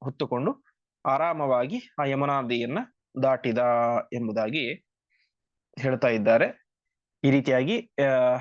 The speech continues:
ಮಧುಸೂದನ ಭಿಕ್ಷುಗಳು ಅಂತ, ಹ್ಮ್, ತಾತ್ಪರ್ಯ ನಿರ್ಣಯಕ್ಕೆ ವ್ಯಾಖ್ಯಾನ ಮಾಡಿದಂತಹ ಜ್ಞಾನಿಗಳು,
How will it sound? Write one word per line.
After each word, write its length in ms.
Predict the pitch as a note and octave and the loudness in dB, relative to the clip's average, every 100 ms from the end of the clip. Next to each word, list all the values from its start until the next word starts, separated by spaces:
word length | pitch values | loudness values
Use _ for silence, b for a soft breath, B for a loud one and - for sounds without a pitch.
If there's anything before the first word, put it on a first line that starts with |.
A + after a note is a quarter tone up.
| B - C3+ | B -6 -4
ಮಧುಸೂದನ 580 | C3+ D#3+ G3 E3+ E3 | -2 0 0 2 0
ಭಿಕ್ಷುಗಳು 480 | D#3 C#3+ - C3+ C#3 | -2 -4 -2 0 0
ಅಂತ, 220 | B2+ C3 | -2 -2
ಹ್ಮ್, 920 | G3+ D#3+ D#3+ _ _ _ C#3 B2 A#2 A2+ | -4 -4 -8 _ _ _ -8 -4 -6 -2
ತಾತ್ಪರ್ಯ 280 | C3 B2+ D3 | -2 0 -2
ನಿರ್ಣಯಕ್ಕೆ 320 | C3+ C3+ C3 | 0 -2 -2
ವ್ಯಾಖ್ಯಾನ 360 | B2 A#2 C#3+ C3 | -4 -2 -4 -2
ಮಾಡಿದಂತಹ 420 | B2+ B2 D3 B2 | -4 -4 -4 -4
ಜ್ಞಾನಿಗಳು, 440 | A2+ A#2 A2+ C3 | -4 -6 -6 -8